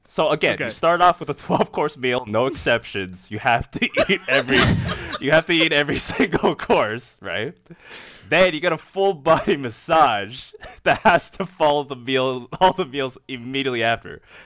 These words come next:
Speaker 1: Then you get another five
Speaker 2: So wait,
Speaker 1: course
Speaker 2: after
Speaker 1: meal
Speaker 2: every
Speaker 1: ag-
Speaker 2: course, you get another massage? <laughs>
Speaker 1: No, no, no, no, no. We're not animals, okay? You get, you get all twelve courses consecutively.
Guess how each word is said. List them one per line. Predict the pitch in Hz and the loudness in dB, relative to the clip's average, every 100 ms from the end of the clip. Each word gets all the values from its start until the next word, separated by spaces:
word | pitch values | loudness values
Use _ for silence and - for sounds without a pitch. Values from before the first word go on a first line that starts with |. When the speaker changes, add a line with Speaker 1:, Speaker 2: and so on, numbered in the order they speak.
| _ | _
Speaker 1:
Then | 180 202 | 2 4
you | 165 | 2
get | - 220 202 | 0 2 4
another | 190 175 | 0 0
five | - 190 185 | 0 4 6
Speaker 2:
So | 262 | 6
wait, | 320 | 6
Speaker 1:
course | 233 269 | 6 4
Speaker 2:
after | 381 | 4
Speaker 1:
meal | 233 160 | 4 4
Speaker 2:
every | 147 135 | 4 2
Speaker 1:
ag- | |
Speaker 2:
course, | - 202 226 339 233 | 2 4 4 2 -2
you | 226 | 0
get | 208 | 0
another | 208 202 208 | 2 0 0
massage? | 196 185 180 311 - - _ | -2 0 0 0 -6 -12 _
<laughs> | - - - - - - | -8 -8 -18 -18 -14 -2
Speaker 1:
No, | 254 | 2
no, | 262 | 4
no, | 262 247 | 6 4
no, | 233 | 6
no. | 208 131 | 6 6
We're | 160 | 4
not | 214 190 | 6 6
animals, | 170 220 131 62 87 - | 6 4 2 -12 -20 -16
okay? | 127 139 127 214 - - - - | -8 -4 -2 -4 -10 -16 -6 -4
You | 165 | 0
get, | 220 208 156 | 0 0 -2
you | 160 | 0
get | 196 - | 0 4
all | 160 220 | 4 4
twelve | - 220 202 | 2 0 0
courses | - 196 190 175 156 | 0 0 0 -2 -6
consecutively. | - 139 - 180 160 127 101 87 85 101 180 | -4 -4 0 0 0 -4 -6 -10 -10 -10 -12